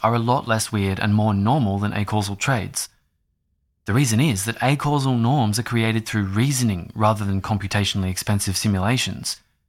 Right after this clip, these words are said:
and reasoning is something moral philosophy and common sense moral reflection has been doing a lot of already. Unfortunately, the existence of acausal normativity is not enough to automatically save us from moral atrocities, not even existential risk.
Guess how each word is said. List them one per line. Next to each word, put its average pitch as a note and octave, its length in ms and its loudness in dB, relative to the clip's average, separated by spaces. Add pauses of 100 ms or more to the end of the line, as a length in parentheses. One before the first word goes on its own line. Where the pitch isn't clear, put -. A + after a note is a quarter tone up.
(320)
and G2 120 -2
reasoning A#2+ 400 0
is G2+ 100 0
something G#2 320 0
moral G#2+ 240 2
philosophy G2+ 480 -2
and F#2+ 140 -2
common G2 240 0
sense G#2 280 -2
moral G2 280 2
reflection F#2+ 520 -2 (260)
has G#2+ 120 -4
been G#2+ 160 2
doing G#2 200 2
a G2 60 0
lot A#2 220 2
of G2 160 -2
already. F#2+ 400 -4 (920)
Unfortunately, A2 760 0
the G2+ 140 2
existence A#2 420 0
of A2 80 -6
acausal G#2 600 0
normativity G2 640 0
is F#2+ 100 0
not B2+ 280 0
enough A#2 260 0
to - 100 -10
automatically G2 520 0
save C3+ 300 0
us F#2 160 0
from G2+ 200 0
moral G2 280 2
atrocities, A#2 680 -4 (420)
not D#3 200 4
even C#3 220 2
existential G#2 560 -2
risk. - 440 -4